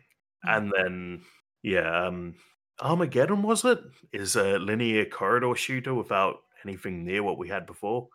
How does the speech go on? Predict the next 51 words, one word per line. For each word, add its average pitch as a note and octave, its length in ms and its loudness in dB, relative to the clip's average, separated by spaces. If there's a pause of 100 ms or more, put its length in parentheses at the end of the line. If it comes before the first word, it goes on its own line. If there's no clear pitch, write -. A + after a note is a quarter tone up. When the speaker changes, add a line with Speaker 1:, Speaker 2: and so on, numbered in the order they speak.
(320)
Speaker 2:
So F#2+ 220 0
it D#2 40 0
lost F2 200 -2
what - 120 -6
made F2 160 -4
it - 80 -10
special. C3+ 520 -6 (140)
Speaker 1:
I E3+ 60 -18 (180)
think C4+ 240 -10
it, A#3+ 240 -8
it, - 240 -6
um, G#3 340 -4
Armageddon, A#3 560 -6
wait, F3 320 -10
Armageddon A3+ 600 -12
was, F3 240 -10
um, D#3 380 -8 (340)
I E3 60 -16
thought C4 180 -8 (240)
that, F3+ 180 -8 (280)
yeah, D#3+ 240 -12
hang, E3+ 200 -14
hang F3 200 -14
on. D#3 100 -14 (220)
Red A3+ 160 -14
Faction A#3+ 320 -10
Armageddon, G3 540 -10
that F#3 140 -10
was F3 300 -8
the D#3 140 -10
fi-, - 280 -18
yeah, G#3 140 -4
that A#3 140 -2
was D#4 120 -8
the F#3+ 100 -10
final G3+ 500 -6
one, D3 240 -12
and D3+ 160 -10
that F#3+ 120 -4
was F3+ 400 -2
Speaker 2:
Yeah. D#3 280 8 (460)
Speaker 1:
no, G3+ 180 0
that A3+ 180 0
was, G#3 360 -4
that, F3+ 200 -6
that A3 160 -4
one B3+ 160 -6
was F#3+ 220 -4
a E3+ 240 -2
linear A#3+ 500 -8
shoo-, - 300 -8